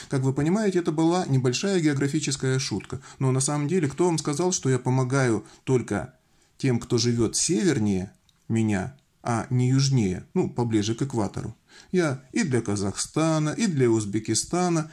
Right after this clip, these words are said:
и даже друзей из Африки я не забуду, ведь им такая самоделка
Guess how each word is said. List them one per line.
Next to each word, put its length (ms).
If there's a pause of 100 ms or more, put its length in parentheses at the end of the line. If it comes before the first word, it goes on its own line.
(100)
и 40
даже 240
друзей 420
из 320
Африки 420
я 160
не 80
забуду, 400
ведь 320
им 200
такая 300
самоделка 580